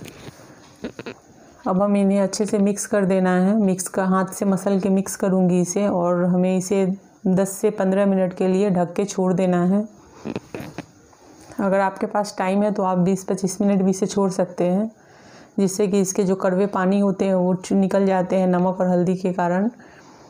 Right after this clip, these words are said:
तो यहाँ पे हो चुके हैं, बीस मिनट के लिए मैंने छोड़ दिया था। तो मैं आपको दिखाती हूँ कि इसके पानी कैसे निकले हुए हैं। अब मैं इन पानी को निकाल देती हूँ, इसका कोई यूज़ नहीं है, आप इसे हटा दीजिए।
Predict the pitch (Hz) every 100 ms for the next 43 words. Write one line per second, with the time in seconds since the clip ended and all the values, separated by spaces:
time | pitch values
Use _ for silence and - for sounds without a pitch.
0 | - - 185 180 185 185 196 185 196 185
1 | 202 208 202 185 180 180 202 196 190 196
2 | 196 190 190 190 185 190 180 185 185 175
3 | 175 185 185 180 180 175 180 180 185 180
4 | 196 196 185 185 - 185 185 175 185 185
5 | 180 196 180 190 190 180 175 175 185 220
6 | 220 175 180 180 175 180 185 180 185 175
7 | 180 185 185 160 175 175 185 226 - _
8 | _ _ _ - - - - - - -
9 | 185 202 185 196 196 202 190 180 185 180
10 | 190 202 180 180 175 185 180 185 180 185
11 | 175 185 170 185 214